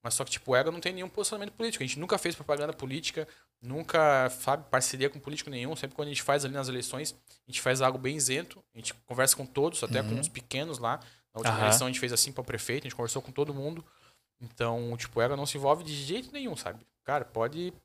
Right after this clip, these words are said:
Speaker 1: perguntar, porque eu não tenho nenhum vestígio aí, sabe, do ego em relação a isso. Então, o ego nem é pra expor a minha opinião. Claro
Speaker 3: É,
Speaker 1: que
Speaker 3: então,
Speaker 1: tem
Speaker 3: é
Speaker 1: muito
Speaker 3: isso que
Speaker 1: ali
Speaker 3: é
Speaker 1: do
Speaker 3: massa,
Speaker 1: que
Speaker 3: né,
Speaker 1: eu,
Speaker 3: mano?
Speaker 1: que eu acredito, do que eu acho.
Speaker 3: A tua
Speaker 1: Da,
Speaker 3: essência
Speaker 1: da,
Speaker 3: tá ali, não tem como.
Speaker 1: a essência tá ali,
Speaker 3: <laughs>
Speaker 1: sabe?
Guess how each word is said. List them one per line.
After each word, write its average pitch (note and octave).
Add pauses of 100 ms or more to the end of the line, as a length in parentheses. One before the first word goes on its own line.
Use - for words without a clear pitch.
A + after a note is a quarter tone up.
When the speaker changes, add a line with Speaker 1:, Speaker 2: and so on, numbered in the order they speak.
(100)
Speaker 1:
perguntar, D3
porque -
eu D3+
não D#3+
tenho D3+
nenhum D#3+
vestígio F#3
aí, D#3+
sabe, D#3+
do D3
ego C3
em C3+
relação D3
a A#3
isso. D#3 (280)
Então, C3
o C#3
ego D#3
nem F3
é A3
pra A3+
expor A3
a G#3+
minha F#3+
opinião. C#4 (260)
Claro D#3+
Speaker 3:
É, -
Speaker 1:
que E3+
Speaker 3:
então, D3
Speaker 1:
tem G3+
Speaker 3:
é G3
Speaker 1:
muito -
Speaker 3:
isso -
que B2+
Speaker 1:
ali C3
Speaker 3:
é -
Speaker 1:
do D#3
Speaker 3:
massa, E3
Speaker 1:
que G3+
Speaker 3:
né, G3+
Speaker 1:
eu, A3+
Speaker 3:
mano? A#3+
Speaker 1:
que D3+
eu E3
acredito, F3
do C#3+
que -
eu B2+
acho. C#3
Speaker 3:
A D3+
tua C#3+
Speaker 1:
Da, C#3
Speaker 3:
essência C#3
Speaker 1:
da, C#3
Speaker 3:
tá G3+
ali, A3
não C3+
tem C#3
como. D3+
Speaker 1:
a -
essência A#2
tá C#3
ali, C#3
Speaker 3:
<laughs> D3
Speaker 1:
sabe? C3+